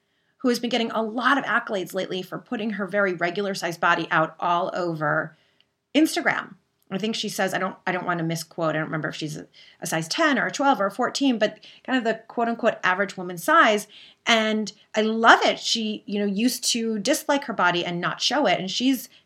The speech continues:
absolutely an Instagram star and is showing her body. Her name is Jenna Kutcher. She's amazing. I look at a woman of every size. This weekend, I was with five hundred women of all different sizes, all different colors, all different shapes,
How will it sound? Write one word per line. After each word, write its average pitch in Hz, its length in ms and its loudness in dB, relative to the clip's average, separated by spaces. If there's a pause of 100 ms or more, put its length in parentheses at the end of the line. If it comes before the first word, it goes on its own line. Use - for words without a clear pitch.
(140)
absolutely 226 460 4
an 185 80 -6
Instagram 170 420 -4
star 160 440 2
and 175 120 -4
is 170 80 -4
showing 220 360 0
her 196 80 -6
body. 262 260 4
Her 170 100 -4
name 170 140 -4
is 170 80 -6
Jenna 175 240 -4
Kutcher. - 340 -6
She's 156 220 -6
amazing. 208 640 -2 (1120)
I 214 200 0
look 202 340 0
at 175 260 2
a 190 40 -4
woman 180 300 -4
of 185 160 -6
every 220 300 4
size. 247 320 4
This 180 160 -10
weekend, 214 380 -2
I 190 100 0
was 180 180 -4
with 233 320 -2 (160)
five 240 220 10
hundred 220 240 0
women 233 240 4
of 190 80 -6 (120)
all 269 220 8
different 240 260 0
sizes, 175 360 0 (100)
all 294 180 12
different 262 280 -2
colors, 165 320 0 (100)
all 302 80 8
different 277 260 0
shapes, - 300 -2